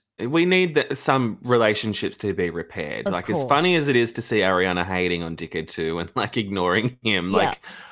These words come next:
Speaker 1: we're, we're gonna need some group scenes.
Speaker 2: That's exactly what Dickhead two's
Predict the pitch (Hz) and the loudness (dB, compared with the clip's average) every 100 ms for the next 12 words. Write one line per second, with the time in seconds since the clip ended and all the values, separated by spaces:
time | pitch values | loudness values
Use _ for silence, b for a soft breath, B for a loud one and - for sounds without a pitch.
0 | B B - 156 147 165 165 185 170 156 | B B -4 0 4 4 6 6 6 4
1 | 139 131 127 127 123 - 92 76 - - | 2 2 4 2 2 0 0 -2 -10 -16
2 | - 196 185 196 175 165 170 156 143 156 | -4 -4 -4 -4 -4 -2 0 -2 -2 -2
3 | 156 139 151 147 147 | -2 -2 -8 -8 -10